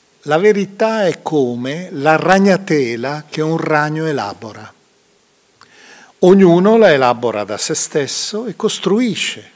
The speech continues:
una sua bella visione. Il ragno che è vicino a te ne elabora un'altra. Importante, ecco qui la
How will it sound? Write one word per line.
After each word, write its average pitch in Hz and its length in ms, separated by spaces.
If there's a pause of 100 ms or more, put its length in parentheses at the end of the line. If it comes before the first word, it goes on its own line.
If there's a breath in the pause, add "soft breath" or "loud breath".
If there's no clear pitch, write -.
(760)
una 113 180
sua 135 260
bella 123 360
visione. 117 640 (1800 loud breath)
Il 233 160
ragno 196 500
che 160 140
è 156 60
vicino 156 420
a 175 60
te 202 160
ne 220 100
elabora 120 520
un'altra. - 640 (880)
Importante, 170 920
ecco 104 200
qui 101 240
la 104 200